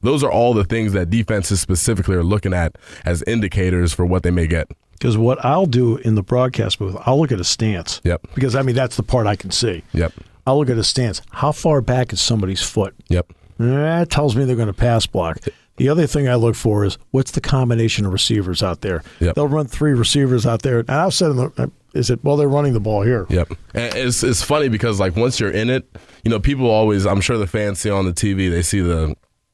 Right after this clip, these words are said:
Speaker 1: the cards that list personnel, and they see the other cards with these funky looking cartoons and
Speaker 2: <laughs>
Speaker 1: colors.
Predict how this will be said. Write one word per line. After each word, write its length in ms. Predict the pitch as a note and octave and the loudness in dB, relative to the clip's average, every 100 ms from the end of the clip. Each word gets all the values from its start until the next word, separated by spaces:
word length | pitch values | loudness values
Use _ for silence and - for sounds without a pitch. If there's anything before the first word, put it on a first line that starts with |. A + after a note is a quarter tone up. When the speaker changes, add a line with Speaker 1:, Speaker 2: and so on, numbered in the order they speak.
| _ | _
Speaker 1:
the 140 | G2+ F#2+ | -4 0
cards 360 | A#2+ A#2+ G#2+ | 2 2 2
that 120 | G2 F2+ | -2 -2
list 240 | A2+ - | -2 -2
personnel, 440 | B2 G#2+ A2 G#2+ | -2 0 0 0
and 80 | G2+ | 0
they 60 | G#2 | 0
see 120 | A2+ | 0
the 80 | F2 | -2
other 160 | G#2+ G#2 | -2 0
cards 340 | A2+ G#2 G2 | 2 2 2
with 120 | F2+ | 0
these 160 | F#2+ F2 | 0 -2
funky 320 | G#2+ G#2+ G#2 | -2 -2 0
looking 260 | G2+ G2+ F#2 | 0 0 0
cartoons 580 | G#2+ G2 - G#2+ G2+ - | 0 0 0 0 2 0
and 100 | E2 | 0
Speaker 2:
<laughs> 20 | |
Speaker 1:
colors. 480 | A2 G#2 G2+ F2+ | 0 2 0 -2